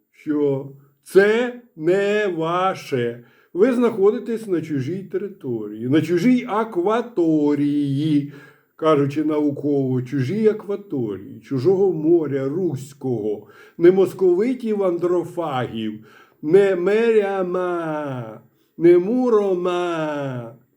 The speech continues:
що ма означає земля, так. Держава, ма. Так, Іва, Москва, Ва, вода. Там ма-, маса таких, всі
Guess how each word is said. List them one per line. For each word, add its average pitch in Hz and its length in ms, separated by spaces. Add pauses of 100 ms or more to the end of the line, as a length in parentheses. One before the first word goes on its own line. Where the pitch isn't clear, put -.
(180)
що 143 200
ма 175 760 (220)
означає 160 680
земля, 143 1300
так. 123 460 (2500)
Держава, 127 1000
ма. 113 520 (1200)
Так, 104 360
Іва, 180 600
Москва, 160 960
Ва, 240 280
вода. 135 840 (340)
Там 170 320
ма-, 208 500
маса 175 640
таких, 139 420
всі 190 340